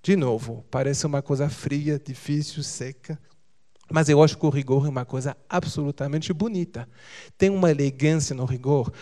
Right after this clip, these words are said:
O que que é o rigor? É um método, uma língua internacional.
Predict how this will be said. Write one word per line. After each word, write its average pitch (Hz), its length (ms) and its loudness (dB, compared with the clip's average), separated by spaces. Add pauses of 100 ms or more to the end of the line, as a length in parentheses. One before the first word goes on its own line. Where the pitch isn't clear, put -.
(120)
O 185 80 4
que - 160 -14
que - 140 2
é 143 60 6
o 123 60 6
rigor? 123 400 2
É 214 60 4
um 214 80 2
método, 131 520 -2
uma 180 320 2
língua 190 640 2
internacional. 196 1300 0